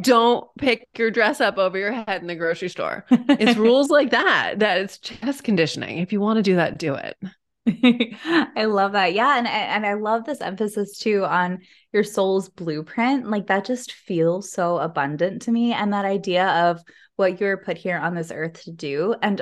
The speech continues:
Speaker 2: also on the flip side, what you're put here not to do. And I find that to be, like, a really freeing concept.
Speaker 1: Yeah. When we are following our soul blueprint, it all gets to be easy.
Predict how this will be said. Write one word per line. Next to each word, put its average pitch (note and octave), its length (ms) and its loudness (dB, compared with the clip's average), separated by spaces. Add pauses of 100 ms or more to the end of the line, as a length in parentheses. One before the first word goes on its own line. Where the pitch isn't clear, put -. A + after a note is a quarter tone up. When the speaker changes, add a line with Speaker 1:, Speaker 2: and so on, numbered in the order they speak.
Speaker 2:
also F3+ 380 -2
on G3 140 -4
the E3 100 -4
flip D3+ 240 -6
side, G#3 320 -4
what E3 200 -6
you're E3+ 160 -2
put E3+ 200 -10
here E3 400 -4 (160)
not - 300 -4
to F#3 80 -8
do. - 440 -12
And F#3+ 160 -6
I F#3 120 -2
find G#3+ 240 -2
that C#4+ 140 -6
to D4+ 80 -8
be, D#4 120 -10
like, C#4 140 -4
a A3+ 60 0
really F#3+ 260 -2
freeing F3+ 640 -4
concept. - 680 -10 (580)
Speaker 1:
Yeah. A#3 260 4
When A3 340 4
we C#4 320 0 (100)
are G#3+ 420 4 (480)
following B3 340 2
our F#3+ 140 -2
soul F#3+ 180 -2
blueprint, F#3+ 460 -6
it E3 100 -12
all A3+ 160 -2
gets B3 240 -2
to A#3+ 60 -8
be A3+ 260 -10
easy. A3+ 500 -8